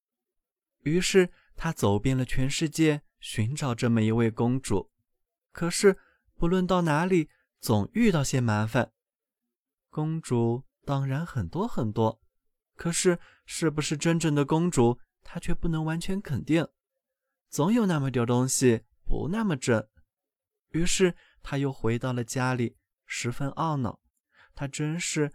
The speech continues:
太想娶一位真正的公主了。一天晚上，天气坏得可怕极了，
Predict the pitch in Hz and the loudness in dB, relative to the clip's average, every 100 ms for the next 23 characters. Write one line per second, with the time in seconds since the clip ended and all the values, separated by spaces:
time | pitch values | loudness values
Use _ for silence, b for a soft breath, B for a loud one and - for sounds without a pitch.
0 | _ - - 165 165 147 160 - 127 123 | _ -14 -8 -6 -4 -4 -6 -6 -2 0
1 | 131 135 135 - - 131 127 135 123 117 | 2 2 0 -4 -4 -2 -2 -4 -2 -2
2 | 120 117 123 107 95 101 _ _ _ _ | 0 -2 0 0 0 -4 _ _ _ _
3 | _ _ _ _ _ _ _ _ _ _ | _ _ _ _ _ _ _ _ _ _
4 | _ - 180 - 208 165 101 - 185 175 | _ -6 -4 -2 -2 -2 -2 -2 0 0
5 | 160 _ _ _ - 127 - 135 - 131 | -2 _ _ _ -4 -2 -2 -6 -4 -6
6 | 139 - 113 117 110 - 90 135 151 | -4 -6 -4 -4 -2 -2 0 -2 -4